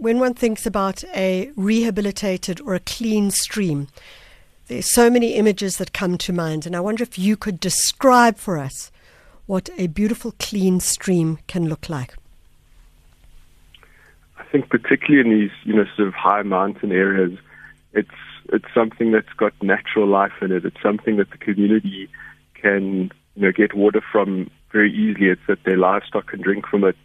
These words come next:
Speaker 2: without any issues around water quality as well. It's one that's not infested with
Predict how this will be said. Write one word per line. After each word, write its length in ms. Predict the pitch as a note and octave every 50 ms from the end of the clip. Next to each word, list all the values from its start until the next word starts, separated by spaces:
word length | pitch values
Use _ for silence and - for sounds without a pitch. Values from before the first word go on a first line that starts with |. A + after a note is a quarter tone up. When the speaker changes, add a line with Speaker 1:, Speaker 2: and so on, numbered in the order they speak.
| - - _ - - - _ _ _
Speaker 2:
without 320 | - G#2 - G2+ G#2 F#2+
any 140 | F2+ G2 G#2
issues 380 | - - A2 - - A2 G2+ F#2+
around 300 | G2+ F#2+ F#2+ F#2+ F#2+ F#2+
water 220 | F#2+ F#2+ - G2
quality 440 | - - - G2 - - - - -
as 120 | F#3 F#3 F3+
well. 300 | G#3 G#3 G3 F3+ - - _ - - - - _ _
It's 220 | - G#2+ - -
one 220 | G#2+ G#2+ G#2 G#2
that's 220 | G#2+ G2 - - -
not 260 | G#2+ G#2+ G#2 G#2 G#2
infested 600 | G#2 G2+ F#2+ - - G2+ G2+ - - - G#2 -
with 140 | F#2+ G2